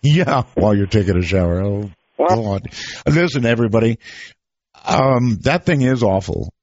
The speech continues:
Speaker 1: I, I don't know what it is. They say it's growing in a sewer in North Carolina. Take a look at it. It's moving. It's alive.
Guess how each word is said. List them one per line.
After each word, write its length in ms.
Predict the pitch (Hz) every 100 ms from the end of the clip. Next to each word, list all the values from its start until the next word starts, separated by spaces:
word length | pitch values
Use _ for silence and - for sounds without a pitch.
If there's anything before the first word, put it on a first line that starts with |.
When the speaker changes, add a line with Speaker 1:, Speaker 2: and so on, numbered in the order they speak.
| -
Speaker 1:
I, 180 | 113 -
I 140 | 165
don't 120 | 127
know 80 | 113
what 200 | 104 135
it 100 | 139
is. 480 | 135 117 120 117 - _ _
They 140 | 90 87
say 420 | - 127 131 131
it's 180 | 110 -
growing 440 | 110 113 113 120
in 80 | 95
a 40 | 85
sewer 360 | - 117 107
in 60 | 104
North 220 | 92 101
Carolina. 480 | - 98 87 82 85 - _ _ _ _ _ _ _ _
Take 200 | 147 151
a 40 | 165
look 200 | 175 143
at 160 | 85
it. 120 | 64 - _ _ _ _ _ _ _ _
It's 180 | 73 - 76
moving. 380 | 78 73 107 160 - _ _ _ _ _ _ _ _ _ _ -
It's 180 | 110 -
alive. 720 | 90 92 92 67 80 120